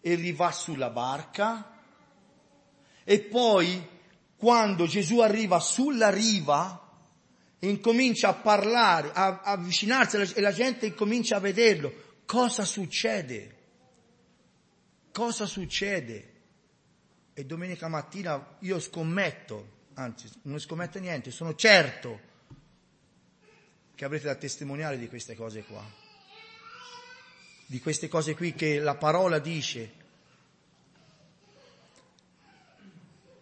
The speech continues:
Tutti quelli che lo toccarono furono perfettamente guariti.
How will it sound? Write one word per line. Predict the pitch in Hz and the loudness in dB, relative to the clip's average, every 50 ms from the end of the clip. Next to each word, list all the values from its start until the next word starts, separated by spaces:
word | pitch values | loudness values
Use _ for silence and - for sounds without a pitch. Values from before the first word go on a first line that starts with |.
| _ _ _ _ _ _ _ _ _ _ - | _ _ _ _ _ _ _ _ _ _ 4
Tutti | 254 277 294 - - - - 220 214 - | 6 8 8 6 4 0 0 0 0 4
quelli | - 226 262 254 247 233 214 208 | 8 10 12 12 12 10 6 4
che | - 202 196 | 6 8 8
lo | 190 202 214 208 | 10 10 8 8
toccarono | 208 190 190 190 - - 196 202 220 220 220 220 220 220 220 202 | 6 4 2 2 4 8 10 12 12 12 10 8 8 6 6 4
furono | - - - - - - 269 269 247 233 208 190 180 165 | 2 -2 -12 8 12 12 12 12 10 6 6 4 4 4
perfettamente | 160 180 170 156 - - 190 185 - - 196 180 185 214 233 233 220 202 - 214 190 | 4 2 2 2 2 2 2 2 4 6 6 6 8 8 8 8 6 6 4 4 4
guariti. | 175 196 202 185 175 175 160 143 131 123 - 120 110 104 104 107 | 8 8 8 8 8 6 2 -2 -2 -6 -8 -10 -12 -12 -12 -16